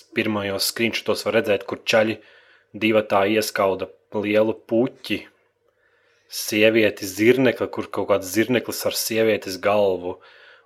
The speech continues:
un kaut kādus uguns elementus pilnīgākajā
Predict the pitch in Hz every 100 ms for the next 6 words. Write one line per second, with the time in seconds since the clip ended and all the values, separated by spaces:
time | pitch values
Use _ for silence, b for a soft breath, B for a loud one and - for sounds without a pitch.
0 | - 98 - 101 101 95 - - 113 117
1 | 104 - 110 107 101 101 104 - - 113
2 | 113 113 101 101 98 104 98 98